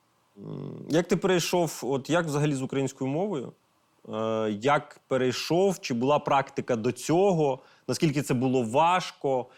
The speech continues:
І чи там, е, чи працюєш ти над цим залі? Ну, е, зараз? Не, не те, що там працюєш в сенсі, е,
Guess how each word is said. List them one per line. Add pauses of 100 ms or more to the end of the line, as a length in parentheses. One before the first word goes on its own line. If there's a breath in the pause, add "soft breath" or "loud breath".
(160 soft breath)
І
чи
там,
е, (280 soft breath)
чи
працюєш
ти
над
цим
залі?
Ну,
е,
зараз?
Не,
не
те,
що
там
працюєш
в
сенсі, (440 loud breath)
е,